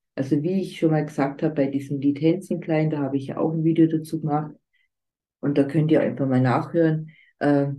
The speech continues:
wie wichtig das ist, dass die Mutter den Sohn gehen lässt.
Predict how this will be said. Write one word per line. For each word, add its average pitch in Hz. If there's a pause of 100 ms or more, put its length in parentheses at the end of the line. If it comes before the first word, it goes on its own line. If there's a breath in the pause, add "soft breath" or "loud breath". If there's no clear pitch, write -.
wie 147
wichtig 196
das -
ist, 160 (280)
dass 147
die 160
Mutter 170 (200)
den 151
Sohn 156
gehen 139
lässt. 104